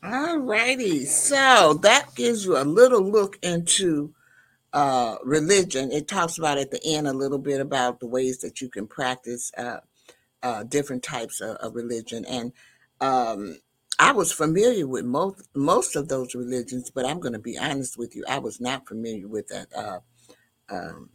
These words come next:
that last one, ski, wha-, whatever they, they were calling it. Uh, I was not familiar with that. So, uh, like I tell you, I learn things as I research and, uh, everything. Uh, but I'm, I'm not, I don't want to, um,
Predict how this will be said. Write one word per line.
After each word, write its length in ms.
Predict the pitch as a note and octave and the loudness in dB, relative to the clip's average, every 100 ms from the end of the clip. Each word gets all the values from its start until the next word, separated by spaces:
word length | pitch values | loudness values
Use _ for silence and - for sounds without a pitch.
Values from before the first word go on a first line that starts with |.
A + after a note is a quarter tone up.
| _ | _
that 180 | - G2 | -6 -6
last 480 | E3 C#3+ B2+ B2+ - | -4 -2 0 -2 -4
one, 200 | A2 A2 | -10 -8
ski, 520 | - - C#3+ C3 C3 _ _ _ - _ _ | -6 -6 -6 -6 -8 _ _ _ -20 _ _
wha-, 140 | C3 B2 A#2+ - | -14 -12 -12 -10
whatever 340 | B2+ A#2+ A#2+ | -8 -8 -8
they, 260 | A#2+ A#2 - - | -10 -10 -12 -12
they 140 | A#2+ | -10
were 140 | A#2 G#2+ | -8 -12
calling 500 | - C3 B2 A#2+ A2+ | -6 -2 -2 -4 -8
it. 220 | A2 - | -12 -8
Uh, 220 | - A#2+ - | -4 -4 -2
I 120 | C3+ | -2
was 220 | C3+ A#2 | -2 -4
not 240 | A#2 F2+ - | -6 -8 -8
familiar 420 | G#2 C#3 D#3+ C3 | -2 0 2 0
with 240 | A2 A2 | -4 -8
that. 240 | - G2 - | -8 -8 0
So, 220 | D3+ C3+ - - - - - | 0 0 -8 -18 -18 -10 2
uh, 220 | F3 E3 | 6 8
like 220 | G#3+ D4 | 6 6
I 80 | G#3+ | 4
tell 260 | G3 A#3+ F#3+ | 2 4 4
you, 180 | F3 - | 4 4
I 120 | F3 | 4
learn 380 | F#3 F3+ D#3+ D#3+ | 4 2 2 -2
things 340 | D#3+ C#3 C#3+ | -2 -4 -2
as 180 | B2 B2 | -2 -2
I 100 | A#2+ | -2
research 840 | A2+ B2 C#3+ C#3 C#3 C3 B2 - - | -4 -4 -4 -4 -2 -2 -2 -8 -14
and, 280 | A#2 A2+ - | -12 -12 -10
uh, 240 | F#2+ E2+ - | -10 -10 -8
everything. 580 | B2+ B2 B2 - A#2 A#2 _ _ - - | -4 -4 -4 -8 -8 -8 _ _ -12 0
Uh, 160 | D3 C#3+ | 2 4
but 180 | D#3 - | 4 4
I'm, 180 | F#3 F3 | 2 2
I'm 160 | F#3+ F#3 | 0 4
not, 220 | F#3+ - | 2 4
I 60 | F3 | 0
don't 340 | E3+ F#3 - | 0 0 -2
want 420 | D#3+ E3 E3 E3 - | -6 -4 -4 -6 -8
to, 360 | E3 D#3 C#3+ C3+ | -6 -4 -4 -4
um, 500 | C#3+ C3+ B2 A#2+ B2 | -6 -8 -8 -10 -14